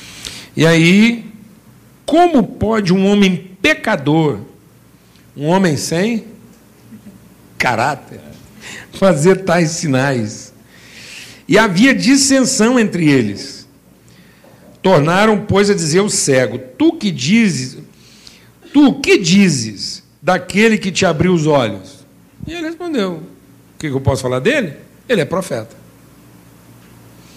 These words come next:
É a única coisa que eu tenho pra falar dele. E os caras querendo puxar a língua dele. Os judeus, porém, não creram que ele tivesse sido cego. Então agora, certo?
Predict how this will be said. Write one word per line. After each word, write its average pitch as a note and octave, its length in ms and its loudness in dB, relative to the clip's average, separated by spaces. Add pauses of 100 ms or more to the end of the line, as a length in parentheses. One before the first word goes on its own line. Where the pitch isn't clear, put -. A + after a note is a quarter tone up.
(300)
É G3 80 -2
a G#3+ 60 2
única D4 320 2
coisa F#3 200 2
que D3 60 -2
eu - 20 -2
tenho B2 140 -2
pra - 60 -10
falar A2 160 -4
dele. C3 340 -6 (1200)
E B2 60 0
os - 80 -2
caras C#3+ 200 2
querendo G#3 300 2
puxar A#3 300 0
a - 20 0
língua G3+ 240 2
dele. A#2+ 400 0 (640)
Os C4+ 140 4
judeus, B3+ 420 2
porém, G3+ 320 0
não A#3+ 320 4
creram G3 540 2
que F3 200 -4
ele G3 140 2
tivesse F3 460 -2
sido G3+ 160 -6
cego. B2+ 320 -2
Então D3+ 180 -6
agora, C3 880 -2 (2000)
certo? - 540 -2